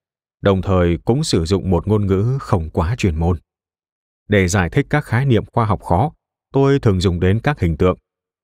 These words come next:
Để tạo điều kiện thuận lợi cho độc giả, tôi cũng đã tập hợp và in ở cuối sách những thuật ngữ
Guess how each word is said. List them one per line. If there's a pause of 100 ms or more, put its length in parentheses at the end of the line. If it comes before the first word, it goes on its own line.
(360)
Để
tạo
điều
kiện
thuận
lợi
cho
độc
giả, (380)
tôi
cũng
đã
tập
hợp (300)
và
in
ở
cuối
sách (260)
những
thuật
ngữ